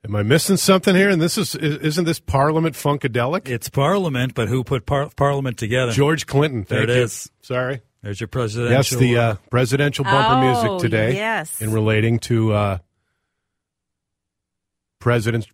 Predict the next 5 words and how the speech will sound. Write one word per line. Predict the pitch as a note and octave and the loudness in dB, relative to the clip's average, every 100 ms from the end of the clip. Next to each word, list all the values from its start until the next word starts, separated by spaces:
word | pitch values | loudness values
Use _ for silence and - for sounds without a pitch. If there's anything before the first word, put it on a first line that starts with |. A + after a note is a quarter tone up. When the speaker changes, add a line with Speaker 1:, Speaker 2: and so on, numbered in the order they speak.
| - | -2
Speaker 1:
presidential | B2 C3 B2 C3+ C3+ C3 | 0 2 2 2 2 2
names | A#2+ A#2+ B2 C#3+ B2+ - B2 | 2 2 2 0 -2 -8 -2
involved | B2 G#2+ A2+ A2+ G#2 | 0 2 2 0 -2
with | G2+ G2 | -6 -4
bands. | G#2 G2+ A2 C3+ - - | -4 -4 -6 -8 -12 -18